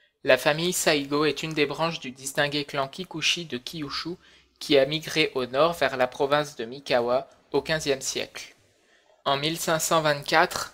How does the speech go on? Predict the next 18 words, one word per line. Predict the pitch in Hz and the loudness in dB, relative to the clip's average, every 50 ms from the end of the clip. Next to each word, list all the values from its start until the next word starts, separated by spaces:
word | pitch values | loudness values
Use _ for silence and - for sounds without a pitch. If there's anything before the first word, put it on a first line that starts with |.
| _ _ _ | _ _ _
les | 143 147 143 | 2 2 2
forces | - - - 165 160 165 151 - | 4 4 4 4 4 2 -2 -4
de | 139 | -2
Matsudaira | 127 135 143 147 - - 165 147 151 147 147 147 147 151 147 151 | 2 4 4 4 4 0 0 2 4 4 4 4 2 2 2 0
Kiyoyasu, | 151 - - 160 156 151 151 147 143 139 135 - - - 151 160 185 - _ _ _ _ - | 0 -4 -10 -6 -4 -2 -2 2 2 0 0 0 -4 -4 -4 -4 -6 -8 _ _ _ _ -10
mille | 139 143 143 | -8 -6 -6
cinq | - - 156 139 | -4 -4 -4 -4
cent | 131 - - 143 139 | -2 -2 0 0 0
onze, | 139 139 135 127 - | -2 -6 -8 -10 -12
mille | - 139 139 139 | -12 -10 -10 -8
cinq | - - 139 127 | -6 -6 -6 -6
cent | - 143 131 127 | -6 -8 -8 -6
trente-six, | - 135 127 131 - - 165 185 - - - - - - - - - _ _ | -6 -8 -8 -8 -10 -12 -12 -10 -10 -10 -10 -12 -14 -20 -20 -20 -20 _ _
le | 131 139 131 | 0 0 2
grand-père | - - 147 147 147 - 160 160 160 151 | 2 2 0 2 4 4 4 4 2 0
de | 139 131 | -4 -6
Tokugawa | 127 - - 147 139 - 151 135 139 135 131 131 135 127 123 - | -6 -2 -4 -4 -4 -4 -4 0 0 0 2 2 2 2 2 0
Ieyasu, | 147 151 160 156 143 135 131 123 120 - - - | -4 -8 -6 -4 -4 -2 -2 -2 -4 -6 -8 -10